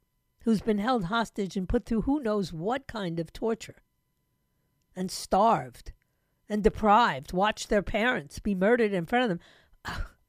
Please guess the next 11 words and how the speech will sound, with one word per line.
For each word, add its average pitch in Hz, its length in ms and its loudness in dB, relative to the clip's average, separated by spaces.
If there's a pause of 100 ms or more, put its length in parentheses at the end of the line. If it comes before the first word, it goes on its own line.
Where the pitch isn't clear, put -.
(1000)
This 294 140 -8
kind 311 240 0
of 202 100 4
horror, 269 400 2 (1400)
I'm 254 160 4
almost 349 340 4
somewhat 311 480 0
relieved 262 640 0 (120)
that 220 180 -2
they 240 120 0
were 233 340 0